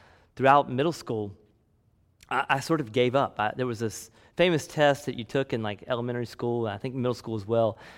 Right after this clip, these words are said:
In my day, it was called the California Achievement Test. I think maybe they still have it, I'm not sure. C A T test. And it had multiple choice, and so you'd have, you know, just like a normal, like, a S A T test, you'd have, uh, you know, the questions that were asked, and then you had on the other side your multiple choice. And so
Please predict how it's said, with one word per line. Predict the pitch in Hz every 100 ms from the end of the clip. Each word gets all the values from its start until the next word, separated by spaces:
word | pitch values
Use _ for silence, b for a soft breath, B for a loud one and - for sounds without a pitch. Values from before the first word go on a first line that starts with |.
| B B B -
In | 110 123
my | 135 165
day, | 139
it | 117
was | 117
called | 135 120
the | 110
California | - 135 127 127 - 127 127 120 120 113 -
Achievement | - - 131 120 -
Test. | 131 127
I | 117
think | 156 151
maybe | 123 113
they | 110
still | - 107
have | 104
it, |
I'm | 104
not | 104 -
sure. | 104
C | 92 - 135
A | 120
T | 135 117
test. | 123 113 - - B B B B -
And | 135 127 120 120
it | -
had | 147 160
multiple | 151 147 127
choice, | - 139 135 120
and |
so | -
you'd | 110 110
have, | 117 117 117 117
you | 120
know, | 107
just | 110 -
like | 131
a | 113
normal, | 113 117
like, | 107 107
a | 117
S | 123
A | 113
T | - 110
test, | - 110 104
you'd | 110
have, | 110 113 110 - B B B B
uh, | 123 110 104 - -
you | 131
know, | 113 107
the | 117 117 117
questions | - 151 - 143
that | 131
were | 120
asked, | 123 117 113
and | 123
then | 120
you | 120
had |
on | 117
the | 120
other | 123
side | 117 135 120
your | 110
multiple | 117 117 -
choice. | 113 - 113 110
And | 110
so | 120 110